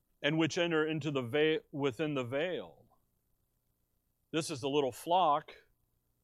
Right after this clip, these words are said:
as they go out into that seventieth week of Daniel in those moments of tribulation, and what do they have? They have a hope. They believe that God is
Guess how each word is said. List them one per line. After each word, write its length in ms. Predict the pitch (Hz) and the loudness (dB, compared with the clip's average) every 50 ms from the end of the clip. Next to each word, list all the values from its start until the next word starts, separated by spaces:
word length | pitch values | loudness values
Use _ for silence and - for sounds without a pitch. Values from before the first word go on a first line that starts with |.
| _ _ _ _ - | _ _ _ _ -8
as 180 | 123 143 139 123 | -6 -6 -4 -2
they 120 | 147 143 | -2 -2
go 220 | 139 - 147 147 151 | 0 0 2 4 6
out 260 | 151 160 175 170 156 | 8 8 8 6 4
into 160 | 156 156 151 | 2 -4 0
that 200 | 143 151 143 - | 0 0 0 0
seventieth 600 | - - 190 175 156 156 151 143 151 143 139 - | -4 0 0 0 0 0 -4 -4 -2 -2 -2 -2
week 200 | - 165 165 - | -2 -4 -4 -4
of 100 | 147 131 | -4 -4
Daniel 640 | 127 143 156 180 202 196 165 131 123 127 147 160 - _ _ _ _ 127 | -2 -2 0 0 0 -2 -2 -4 -6 -6 -6 -8 -12 _ _ _ _ -14
in 60 | 127 | -8
those 200 | 139 135 135 117 | -6 -6 -6 -4
moments 360 | 110 147 151 156 151 147 143 | -4 -2 -2 -2 -2 -6 -10
of 100 | - 127 | -10 -14
tribulation, 720 | - - 170 165 147 151 147 156 165 180 190 185 - - 147 | -12 -8 -8 -6 -6 -4 -4 -2 -2 -2 -4 -4 -6 -12 -12
and 120 | 135 135 139 | -10 -8 -6
what 160 | 156 151 139 | -6 -6 -6
do 80 | 151 | -6
they 200 | 147 147 143 139 | -4 -4 -4 -4
have? 420 | 139 147 165 170 160 139 110 90 - - _ _ _ _ _ _ _ _ _ _ _ _ _ _ | -2 -4 -4 -4 -4 -6 -8 -12 -14 -20 _ _ _ _ _ _ _ _ _ _ _ _ _ _
They 140 | - 147 156 | -4 -2 2
have 180 | 156 175 156 139 | 4 4 4 6
a 140 | 135 131 127 | 4 2 2
hope. 640 | - - 175 196 226 233 196 139 131 156 - - - - _ _ _ _ _ _ _ _ _ _ _ _ _ _ _ _ - | 2 0 2 4 4 4 4 2 0 -2 -6 -12 -20 -20 _ _ _ _ _ _ _ _ _ _ _ _ _ _ _ _ 0
They 140 | 151 160 156 | 2 2 2
believe 420 | 139 156 160 165 190 202 196 170 | 4 2 4 4 4 4 4 4
that 200 | 175 165 151 135 | 2 0 0 2
God 380 | 147 165 170 175 175 175 170 170 | 4 6 6 8 8 6 6 4
is 480 | 170 160 156 156 151 147 127 - - | 4 4 6 6 6 4 2 -4 -12